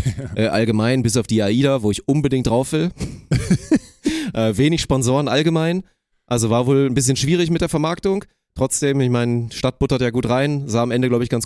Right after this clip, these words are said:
Speaker 2: cool aus, dass viele Leute natürlich da waren jetzt am Finaltag. Aber gut, ne? Davor war es ja auch ein bisschen dünn.
Speaker 1: Ja, ich hab, weil du Feedback gesagt hast, ich hab schon vieles bekommen. Also seit, also mein, meine D Ms glühen ja dann immer. Und ich finde das halt, also, ja,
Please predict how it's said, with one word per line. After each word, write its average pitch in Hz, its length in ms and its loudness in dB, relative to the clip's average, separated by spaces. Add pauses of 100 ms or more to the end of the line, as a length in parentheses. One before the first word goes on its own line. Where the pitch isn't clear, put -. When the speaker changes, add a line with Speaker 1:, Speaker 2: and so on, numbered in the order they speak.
Speaker 2:
cool 123 120 2
aus, 120 220 0
dass 120 160 -2
viele 120 180 -2
Leute 113 260 0
natürlich 113 340 -4
da 120 220 0
waren 127 160 0
jetzt 120 140 -2
am 113 80 -4
Finaltag. 113 580 -2 (420)
Aber 101 560 0 (180)
gut, - 300 -4 (220)
ne? 104 280 -2
Davor 101 340 -2
war 95 80 0
es 87 80 -2
ja 92 80 0
auch 90 40 -2
ein 92 60 0
bisschen 85 160 -4
dünn. 82 220 -2 (220)
Speaker 1:
Ja, 117 100 0
ich 123 100 0
hab, 170 80 -2 (220)
weil 143 100 0
du 139 60 -2
Feedback 170 300 -6
gesagt 98 240 -8
hast, 110 120 -8
ich 110 80 -8
hab 147 100 -6
schon 135 140 -6
vieles 131 260 -6
bekommen. 101 340 -8
Also 98 140 -4
seit, 104 320 -10
also 101 160 -14
mein, 113 300 -8
meine 117 560 -4
D 117 160 -6
Ms 123 220 -6
glühen 127 240 -4
ja 107 80 -8
dann 101 120 -10
immer. 110 300 -6 (540)
Und 113 100 -6
ich 120 80 -4
finde 151 180 0
das 123 80 -2
halt, 127 440 -2 (640)
also, 110 260 -6 (1400)
ja, - 160 -12